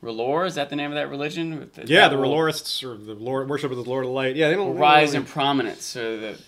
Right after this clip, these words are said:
Speaker 1: if that role in the show, in the, in the, in King's Landing, in Westeros,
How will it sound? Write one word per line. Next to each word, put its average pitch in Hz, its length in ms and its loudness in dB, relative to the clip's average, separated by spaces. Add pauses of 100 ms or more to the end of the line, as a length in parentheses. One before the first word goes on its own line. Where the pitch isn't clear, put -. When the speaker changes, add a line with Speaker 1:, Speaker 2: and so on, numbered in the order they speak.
Speaker 1:
if - 140 -20
that 113 260 0
role 117 460 -2
in 120 320 -6
the 113 80 -6
show, 156 840 0
in 107 580 -6
the, 104 360 -10 (240)
in 110 140 -10
the, 98 140 -10 (280)
in 113 120 -10
King's 107 280 -8
Landing, 165 760 0
in 113 160 -8
Westeros, 147 800 -4